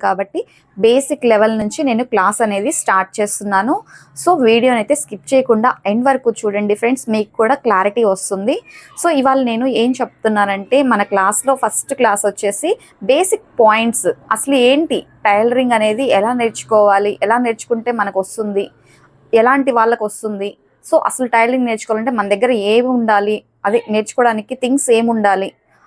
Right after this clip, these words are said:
అని డౌట్స్ ఉంటాయి కదా. So, అవన్నీ కూడా నేను బేసిక్ పాయింట్స్ గురించి ఈరోజు వీడియోలో అయితే మీకు క్లియర్గా ఎక్స్‌ప్లెయిన్ చేస్తాను. So, ఫస్ట్ పాయింట్ వచ్చేసి టైలరింగ్ నేర్చుకోవాలని అసలు ఎందుకు అనుకుంటున్నారని మిమ్మల్ని మీరే క్వశ్చన్ చేసుకోండి, ఓకేనా?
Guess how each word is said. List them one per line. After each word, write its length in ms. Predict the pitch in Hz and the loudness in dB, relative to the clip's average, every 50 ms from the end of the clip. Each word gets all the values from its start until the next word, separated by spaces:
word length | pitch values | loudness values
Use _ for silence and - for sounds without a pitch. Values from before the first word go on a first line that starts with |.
| - - | -4 -2
అని 140 | 220 247 277 226 202 | 0 2 2 2 4
డౌట్స్ 320 | 220 214 247 285 - - 277 | 4 2 2 0 -2 -4 -4
ఉంటాయి 220 | 247 233 226 214 214 214 | -2 0 0 0 2 2
కదా. 160 | 208 247 285 330 - _ _ _ - | 0 0 0 -2 -4 _ _ _ -2
So, 80 | - 269 - - 220 | -2 0 0 2 0
అవన్నీ 400 | 208 214 214 214 226 240 269 277 240 | 0 0 -2 -2 -2 0 0 0 2
కూడా 160 | 254 - 240 330 381 285 | 2 2 2 2 0 0
నేను 140 | 226 247 285 233 208 | -2 -2 -2 0 0
బేసిక్ 320 | 196 214 233 - 247 - _ _ 226 | 0 0 0 -2 -6 -14 _ _ 0
పాయింట్స్ 340 | 208 208 214 220 214 - 208 | 2 2 0 -2 -4 -4 -4
గురించి 280 | 214 196 214 214 - - 302 | -4 -4 -4 -6 -6 -4 0
ఈరోజు 240 | 254 214 208 214 220 226 208 | 2 2 2 2 0 0 0
వీడియోలో 300 | 208 202 202 208 202 202 | 0 2 2 4 4 2
అయితే 140 | 196 - 262 254 240 | 2 2 0 0 -2
మీకు 120 | - - - | -4 -2 -2
క్లియర్గా 360 | 196 196 214 220 214 226 226 185 | 0 2 4 4 4 2 2 0
ఎక్స్‌ప్లెయిన్ 420 | 180 - - - - 202 214 208 196 | -2 -4 -10 -4 -2 -2 0 2 2
చేస్తాను. 420 | 185 190 185 - - 202 202 240 330 - - _ _ _ _ _ _ _ _ _ - | 0 0 0 0 -2 -2 0 0 -2 -4 -6 _ _ _ _ _ _ _ _ _ -2
So, 100 | - 415 415 - | 0 0 2 2
ఫస్ట్ 320 | 269 254 - - - 320 285 - | 0 0 0 -2 -6 -4 -2 0
పాయింట్ 320 | 254 226 220 226 226 233 220 | 2 2 2 0 -2 -2 -4
వచ్చేసి 440 | 214 - 214 202 202 - - 220 - - - _ _ _ _ _ _ - | -2 -2 -4 -4 -4 -2 -2 -2 -2 -2 -6 _ _ _ _ _ _ 0
టైలరింగ్ 500 | 262 254 277 294 302 311 330 320 302 294 254 | 2 2 2 2 2 2 2 2 2 2 2
నేర్చుకోవాలని 640 | 240 240 240 - - - 277 254 240 233 226 247 262 | 0 0 -2 -4 -4 -2 0 2 2 2 2 2 0
అసలు 180 | - - 240 226 240 | 0 0 -2 -2 -2
ఎందుకు 200 | 269 311 311 277 247 | -2 0 0 0 0
అనుకుంటున్నారని 520 | 240 - 233 226 233 214 208 214 240 262 240 | 0 0 -2 0 2 2 2 0 0 -2 -2
మిమ్మల్ని 260 | 233 247 269 277 262 233 | -2 0 2 2 2 0
మీరే 180 | 226 233 262 262 - | 2 0 0 2 0
క్వశ్చన్ 280 | 320 311 - 269 262 247 214 | -2 -2 0 -2 0 2 2
చేసుకోండి, 520 | 185 185 - - 196 190 185 180 165 - - _ - 226 | 0 0 -2 -2 -2 -2 -2 -2 -2 -4 -6 _ -4 -4
ఓకేనా? 260 | 233 - 269 269 330 | -2 0 0 0 0